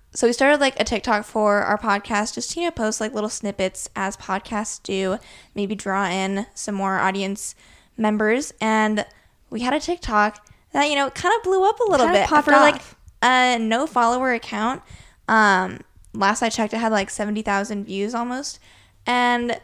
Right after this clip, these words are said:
Speaker 1: I posted it. It was from our No Stupid Questions episode last week. And to be fair, like, I thought that was a good episode. I was proud of that
Speaker 2: <laughs>
Speaker 1: episode. I thought it was fun, interesting.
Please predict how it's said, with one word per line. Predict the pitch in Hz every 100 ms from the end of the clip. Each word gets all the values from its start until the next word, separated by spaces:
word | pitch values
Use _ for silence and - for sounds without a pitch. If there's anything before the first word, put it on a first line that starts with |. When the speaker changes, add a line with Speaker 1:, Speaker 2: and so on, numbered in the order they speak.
| _ _ _ _ -
Speaker 1:
I | 220
posted | 226 233 240 240 220
it. | 208 202
It |
was | 226 240
from | 294
our | 330
No | 254 214
Stupid | - 233
Questions | - 202 226 220
episode | 196 - 202 113 -
last | 226 180 208
week. | 170 190 - - _ -
And | 294
to | 392
be | 466
fair, | 254 233
like, | 233 226 - _ _
I | 262
thought | 370
that | 285
was | 262
a | 233
good | 220
episode. | 202 - - 277 -
I | -
was | 370
proud | - 381
of | 262
that | 254
Speaker 2:
<laughs> | -
Speaker 1:
episode. | 269 254 240 240 240 - - -
I | 208
thought | 214 208
it |
was | 190 208
fun, | - 247 233
interesting. | 226 226 254 - 233 220 220 226